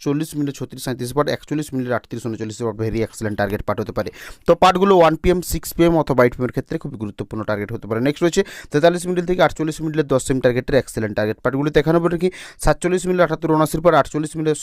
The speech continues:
ছত্রিশ সাঁইত্রিশের পার্ট, পঁয়-, পঁয়তাল্লিশ মিডলের ছিয়ানব্বই সাতানব্বইয়ের পার্ট, চুয়াল্লিশ মিডলে আটান্ন ঊনষাটের পার্ট ভেরি এক্সেলেন্ট টার্গেট পার্ট। পার্টগুলো ওয়ান পি এম, সিক্স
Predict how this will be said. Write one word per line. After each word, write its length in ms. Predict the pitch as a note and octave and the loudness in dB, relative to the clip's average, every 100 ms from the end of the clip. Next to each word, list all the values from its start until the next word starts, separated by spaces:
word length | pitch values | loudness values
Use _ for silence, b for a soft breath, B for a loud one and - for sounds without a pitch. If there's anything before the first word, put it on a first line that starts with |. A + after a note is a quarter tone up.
| C3+ | -8
ছত্রিশ 260 | - - C#3 | -10 -6 -4
সাঁইত্রিশের 320 | C#3 C3+ C3+ C#3+ | -4 -2 0 2
পার্ট, 100 | C#3 | 2
পঁয়-, 380 | B2+ B2 _ B2+ B2 | 0 -2 _ -12 -4
পঁয়তাল্লিশ 420 | B2 A2 C#3 C#3+ C#3 | -2 2 2 0 -2
মিডলের 280 | C3+ C3 B2+ B B B | -2 2 0 B B B
ছিয়ানব্বই 300 | - C3 A#2+ B2 | 2 4 2 -2
সাতানব্বইয়ের 320 | A#2+ B2+ C3 | -2 -2 -2
পার্ট, 120 | D3 - | -2 0
চুয়াল্লিশ 320 | A#2+ B2 C3+ C3 | 0 0 -4 -4
মিডলে 180 | A#2+ B2 A2 | -2 -2 -4
আটান্ন 280 | - B2 A#2+ | -6 -4 -2
ঊনষাটের 340 | A#2 A2 G2+ A2 | -2 -4 -6 -2
পার্ট 140 | A2 G#2 | -2 -2
ভেরি 120 | G#2 | -4
এক্সেলেন্ট 140 | G2+ - G#2 | -6 -6 -4
টার্গেট 180 | G#2 G#2 | -4 -4
পার্ট। 120 | G#2+ - | -6 0
পার্টগুলো 260 | A#2 B2+ C#3+ D3 | 0 2 2 4
ওয়ান 140 | D#3 D#3+ | 4 4
পি 60 | F3+ | -2
এম, 60 | F3+ B B - | -2 B B -6
সিক্স 180 | E3 D#3+ | -4 -4